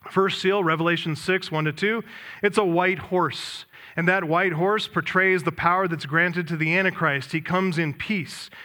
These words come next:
and conquers, but without war. So there's a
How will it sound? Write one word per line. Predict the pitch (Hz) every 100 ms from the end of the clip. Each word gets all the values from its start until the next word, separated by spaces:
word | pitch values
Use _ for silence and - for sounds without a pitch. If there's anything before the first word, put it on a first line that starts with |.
| -
and | 156 151
conquers, | 196 214 190 143 113 - - -
but | 185
without | 170 170 160 156
war. | 190 220 127 - _ _ _ _ _ _
So | 170
there's | 180 185 170
a | 156 139